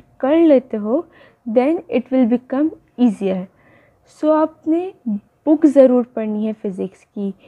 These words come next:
क्योंकि अगर आप टू थाउजेंड एटीन का पेपर देखें तो उस पेपर में just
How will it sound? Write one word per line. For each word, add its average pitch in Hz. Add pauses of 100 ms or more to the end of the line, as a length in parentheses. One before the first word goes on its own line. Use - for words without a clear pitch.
(100)
क्योंकि 254
अगर 285
आप 320 (100)
टू 311
थाउजेंड 311 (120)
एटीन 302
का 330
पेपर 254
देखें 214 (420)
तो 320
उस 330
पेपर 277
में 254
just 277